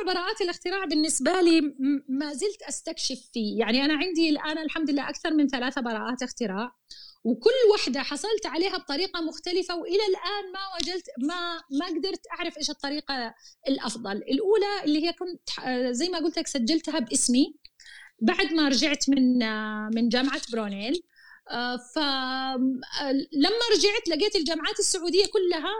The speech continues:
ما هي راضية ت-، ت-، آه، تعتبرها كريدت ليا، لأنه ما تسجلت باسم أي جامعة، فتجاهلوها تمامًا،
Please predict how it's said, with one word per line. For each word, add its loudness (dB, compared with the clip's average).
ما -4
هي -4
راضية -2
ت-، -2
ت-، -8
آه، -6
تعتبرها -2
كريدت 2
ليا، 0
لأنه 0
ما -4
تسجلت -2
باسم -4
أي 0
جامعة، -2
فتجاهلوها -2
تمامًا، -6